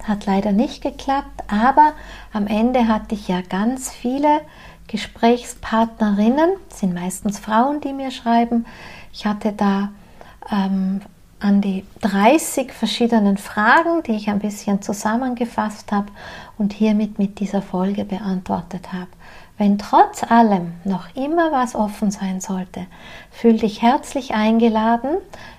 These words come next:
dass du mir einfach schreibst, am besten einfach über Social Media oder auch per E-Mail info at danielahutter punkt com und ich tue mein Bestes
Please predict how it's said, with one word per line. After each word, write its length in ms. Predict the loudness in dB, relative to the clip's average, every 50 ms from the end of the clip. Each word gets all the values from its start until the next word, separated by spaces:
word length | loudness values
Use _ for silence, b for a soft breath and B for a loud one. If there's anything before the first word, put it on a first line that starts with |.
| B B
dass 240 | 0 0 0 -2 0
du 80 | 2
mir 220 | 2 4 2 2 0
einfach 360 | 0 -2 -2 -2 -4 -6 -6
schreibst, 640 | -8 -8 -4 -2 0 2 0 0 -2 -6 -10 -6 -4
am 140 | -2 2
besten 420 | 4 4 4 4 2 -2 -4 -2 0
einfach 380 | 0 0 0 0 -2 -4 -4
über 200 | -4 -4 -4 -4
Social 460 | -4 -4 -4 -4 -4 -2 -2 0 0 2
Media 480 | 2 2 2 0 0 2 2 2 0 -2 B B B B B B B B B B B B B
oder 380 | 0 2 2 4 4 2 2 0
auch 200 | -2 -4 -6 -4
per 220 | -2 -2 0 2
E-Mail 560 | 4 4 4 4 4 2 2 2 0 0 -4 -6 -4
info 340 | -2 0 0 0 0 0 -2
at 180 | -2 -2 -4 -6 -4
danielahutter 720 | -4 -4 -2 -2 -2 -4 -4 -4 -4 -4 -4 -2 -2 -2
punkt 440 | -2 -2 -6 -8 -8 -10 -16 -10 -4
com 360 | 0 0 0 0 0 -4 B B B B B B B B B B B
und 280 | -2 0 2 2 2 0 -4 -10 -18 -20 -20 -20 -20 -20 -20 _ -10 -8
ich 180 | -8 -8 -6
tue 140 | -2 0 0
mein 200 | 2 2 2 2
Bestes 640 | 2 2 2 2 0 -2 -2 -2 -2 -2 -6 -14 -20